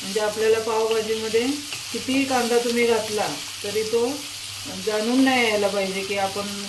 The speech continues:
कचा कचा असं लागलं नाही पाहिजे खाताना. एवढा स्मूथ असा व्यवस्थित भाजून घ्यायचा आपण, थोडासा कलर चेंज होईस्तोपर्यंत. तर मी आता हा चांगला मस्तपैकी भाजून घेते व्यवस्थित.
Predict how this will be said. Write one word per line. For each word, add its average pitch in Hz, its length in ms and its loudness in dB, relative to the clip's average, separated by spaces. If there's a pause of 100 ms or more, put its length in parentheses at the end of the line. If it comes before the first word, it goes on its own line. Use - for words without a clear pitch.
(340)
कचा 208 240 -6
कचा 214 260 -6
असं 214 240 -2
लागलं 208 400 -2
नाही 214 180 -4
पाहिजे 175 320 -6
खाताना. 185 460 -6 (520)
एवढा 202 260 -4
स्मूथ 214 380 -6
असा 214 240 -4
व्यवस्थित 208 560 -4 (480)
भाजून 190 380 -6
घ्यायचा 180 360 -4
आपण, 175 320 -6 (760)
थोडासा 196 460 -6
कलर 196 280 -4
चेंज 190 400 -6
होईस्तोपर्यंत. 180 680 -6 (1040)
तर 196 100 -8
मी 208 160 -8
आता 208 240 -4
हा 214 180 -4 (100)
चांगला 214 340 -6
मस्तपैकी 214 600 -6
भाजून 196 360 -6
घेते 202 400 -6 (640)
व्यवस्थित. 185 580 -6